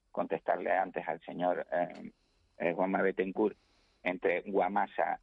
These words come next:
y, eh, el aeropuerto, que el proyecto está adjudicado.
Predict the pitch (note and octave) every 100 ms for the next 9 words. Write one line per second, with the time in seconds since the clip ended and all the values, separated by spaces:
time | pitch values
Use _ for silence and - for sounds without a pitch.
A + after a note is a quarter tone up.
0 | _ A2 G#2 - - F#2 F2+ F2 - F2+
1 | F2+ F#2 F2+ A#2 - E3+ - _ _ -
2 | F2 E2 F2 F2+ G#2+ - F#2+ E2+ - E2+
3 | - G#2 F#2 D#2+ F2+ - - F2+ F2 G#2+
4 | A#2+ C#3